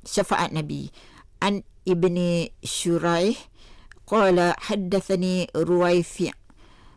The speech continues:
Al-Ansari radhiyallahu anhu annahu sami'a an-nabiy sallallahu alaihi wasallam yaqul,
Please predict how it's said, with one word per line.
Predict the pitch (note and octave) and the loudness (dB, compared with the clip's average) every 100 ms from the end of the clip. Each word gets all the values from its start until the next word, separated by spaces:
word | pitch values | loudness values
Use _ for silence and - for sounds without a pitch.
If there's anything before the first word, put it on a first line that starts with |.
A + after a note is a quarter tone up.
| _ | _
Al-Ansari | - E3+ D#3 E3 E3 - E3+ D#3+ D3 C#3+ - | -2 0 2 0 -2 0 2 2 0 -4 -4
radhiyallahu | D#3+ D3+ D#3 D3+ D3+ D#3 C#3+ | -2 0 0 0 0 -2 -4
anhu | - E3+ E3+ E3 A3 - | -6 -6 -4 -2 -2 -2
annahu | F#3 F#3 F3 E3+ E3+ E3+ - | -4 -2 0 0 2 0 -2
sami'a | - C4 A3 F#3 F3+ | -4 -2 -2 -2 -2
an-nabiy | E3 D#3 D#3+ E3+ G3 F3+ - | -2 -4 -4 -2 2 2 0
sallallahu | - F3 D#3+ D#3 E3 E3 | -2 -2 0 -2 -2 -2
alaihi | C#3 D#3+ | -2 -4
wasallam | D3+ - D#3 E3 D#3 | -4 -4 -6 -4 -4
yaqul, | D#3 - - D#3 F3+ | -6 -6 -6 -2 0